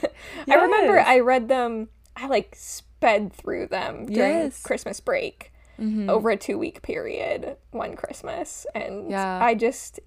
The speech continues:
Speaker 1: I, I, I was in a reading slump, and it, like, really got me out of that. And then
Speaker 2: Mm-hmm.
Speaker 1: I started reading a bunch of books. So it wa-, it was
Speaker 2: Yes.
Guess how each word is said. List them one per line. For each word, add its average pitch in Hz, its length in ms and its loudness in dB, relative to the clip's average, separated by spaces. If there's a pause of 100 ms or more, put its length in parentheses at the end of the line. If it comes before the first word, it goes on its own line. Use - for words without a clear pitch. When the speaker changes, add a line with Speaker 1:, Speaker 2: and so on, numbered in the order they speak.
(960)
Speaker 1:
I, 240 400 2
I, 269 280 2
I 247 60 4
was 285 180 0
in 302 60 -2
a 240 100 -2
reading 214 360 -6
slump, - 480 -8 (100)
and 208 120 -4
it, - 100 -6
like, 202 180 2
really 214 440 -2
got - 280 2
me - 100 -10
out - 240 -8
of - 60 -8
that. - 380 -4 (300)
And 208 160 -10
then 190 140 -6
Speaker 2:
Mm-hmm. 185 80 -4
Speaker 1:
I 202 40 -4
started - 280 -6
reading - 240 -8
a - 40 -14
bunch - 240 -8
of - 60 -12
books. - 280 -8
So - 460 -4 (400)
it 302 80 -6
wa-, 392 80 -6 (120)
it 277 60 -2
was 311 80 -2
Speaker 2:
Yes. 196 340 -6